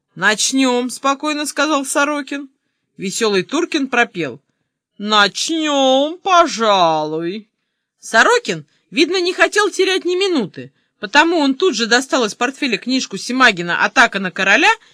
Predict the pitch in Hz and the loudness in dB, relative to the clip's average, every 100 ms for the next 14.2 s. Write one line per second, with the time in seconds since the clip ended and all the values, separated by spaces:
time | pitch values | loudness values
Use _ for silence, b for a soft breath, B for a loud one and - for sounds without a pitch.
0 | b b 208 240 247 240 254 440 359 247 | b b 0 0 2 0 2 2 0 -2
1 | 202 202 214 330 320 269 247 208 180 - | -2 0 0 0 -2 -4 -4 -2 -4 -6
2 | - 139 _ _ _ _ _ _ - 170 | -14 -20 _ _ _ _ _ _ -6 0
3 | 277 339 359 320 359 277 - 370 554 554 | 2 6 4 4 2 -2 -6 -8 -4 -2
4 | 523 330 294 247 156 139 - 208 208 226 | 0 0 0 -2 -4 -10 -6 -4 -2 -4
5 | 196 160 170 135 117 _ _ _ _ - | -6 -8 -10 -10 -16 _ _ _ _ -12
6 | - 180 240 - 392 247 208 226 - 269 | -2 2 2 2 0 0 0 -2 -2 -2
7 | 269 - 190 185 190 - 233 170 143 139 | -2 0 0 0 -2 -2 -6 -6 -10 -10
8 | 135 _ _ _ _ _ _ - 160 330 | -16 _ _ _ _ _ _ -8 0 0
9 | 339 220 185 - 262 320 202 160 262 339 | 2 2 2 4 2 2 0 0 2 2
10 | 233 185 185 175 302 - 208 196 185 170 | 0 0 0 0 -2 -4 -6 -4 -4 -4
11 | 165 147 143 143 135 135 139 _ _ _ | -4 -6 -6 -8 -10 -12 -18 _ _ _
12 | _ - 202 214 370 330 196 190 220 302 | _ -2 2 4 4 0 0 0 2 2
13 | - 196 220 247 208 170 170 156 320 349 | 0 0 0 0 -2 -2 -6 -2 0 2
14 | - 294 | 0 -4